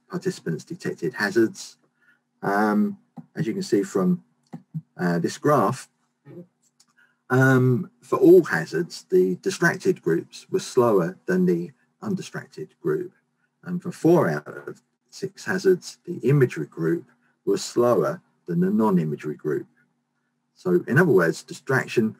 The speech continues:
impairs hazard detection, as in previous research,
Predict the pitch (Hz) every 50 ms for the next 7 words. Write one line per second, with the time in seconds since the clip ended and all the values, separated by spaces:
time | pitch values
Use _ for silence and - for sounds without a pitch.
0 | _ _ _ _ _ _ _ - - - - 101 87 - - 113 117 131 123 131
1 | 131 - 123 - 165 - - - - 277 233 _ _ - - 165 165 - - -
2 | _ _ 92 - 87 - - 101 95 90 95 95 - - - - 101 85 80 -
3 | - -